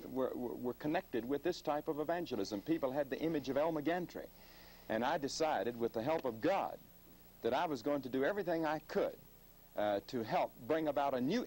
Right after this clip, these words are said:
image in evangelism. And I've lived to see the day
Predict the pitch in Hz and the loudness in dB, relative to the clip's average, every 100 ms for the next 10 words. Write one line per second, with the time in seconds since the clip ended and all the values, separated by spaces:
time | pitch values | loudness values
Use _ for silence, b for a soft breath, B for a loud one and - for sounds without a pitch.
0 | - 160 104 113 120 123 151 170 127 123 | -2 -2 -2 -4 -2 0 0 -2 -2 -2
1 | 90 104 101 123 123 123 214 202 180 - | -2 -4 -2 -2 0 0 0 -2 -6 -2
2 | 180 147 131 170 113 | 0 0 2 2 0